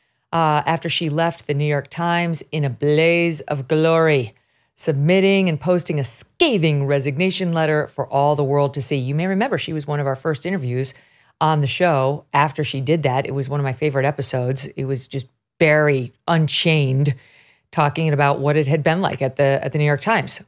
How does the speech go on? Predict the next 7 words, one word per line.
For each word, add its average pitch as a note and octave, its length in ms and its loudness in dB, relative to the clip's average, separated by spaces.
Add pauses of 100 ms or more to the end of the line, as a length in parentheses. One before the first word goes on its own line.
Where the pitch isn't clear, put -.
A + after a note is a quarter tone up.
(120)
where C#3+ 320 0
she C#3+ 260 -6
entered D#3 480 0
in C#3 240 -4
good D#3 200 -2
faith, F3 520 0 (100)
earnestly, F3+ 680 0